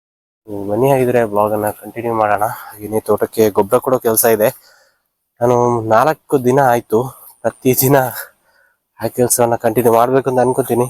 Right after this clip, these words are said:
ಅಷ್ಟ್ರಲ್ಲಿ ಬೇರೆ ಏನೋ ಒಂದು ಅದಕ್ಕಿಂತ ಜಾಸ್ತಿ ಇಂಪಾರ್ಟೆಂಟ್ ಅಂತ ಅನ್ಸುತ್ತೆ. ನಿನ್ನೆ ಕಾಳು ಮೆಣಸಿನ ಗಿಡಗಳಿಗೆ ಬಸವನ ಹುಳ ಬಂತು ಅಂತ ಅದು ಆಯ್ತು.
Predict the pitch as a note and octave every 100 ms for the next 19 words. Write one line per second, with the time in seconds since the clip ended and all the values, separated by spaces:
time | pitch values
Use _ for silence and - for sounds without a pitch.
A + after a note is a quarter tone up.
0 | - - A#2 - B2 B2+ A#2 G#2+ _ _
1 | _ - - _ _ G#2 A2+ C#3+ C#3 C3
2 | B2 B2 G#2 - B2 A#2+ G#2+ A#2+ B2 A2
3 | A2+ G#2+ G2+ A2 A2 G#2+ - G#2 - -
4 | - _ _ _ _ A#2+ B2+ C3 C3 B2+
5 | - _ _ _ _ _ _ _ - A2
6 | A#2 A#2 A2+ A2+ G#2+ G#2+ A2 G#2+ A2 A2
7 | A2 A2 - G#2 G#2+ - A#2+ A2+ G#2+ G#2
8 | G2 G2 F#2+ G2 G2 - F#3+ _ A2+ -
9 | _